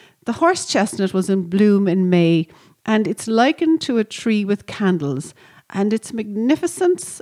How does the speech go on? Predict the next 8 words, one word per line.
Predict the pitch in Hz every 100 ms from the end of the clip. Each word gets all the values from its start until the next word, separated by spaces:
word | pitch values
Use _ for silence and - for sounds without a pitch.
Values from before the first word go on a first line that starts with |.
| -
lingers | 202 220 240 226 233 233 -
in | 226 226
my | 214
memory | 214 190 185 180
to | - 185
this | 175 175 -
day. | 165 147 151 151 _ _ _ - - - - _ _ _ 247
And | 254 269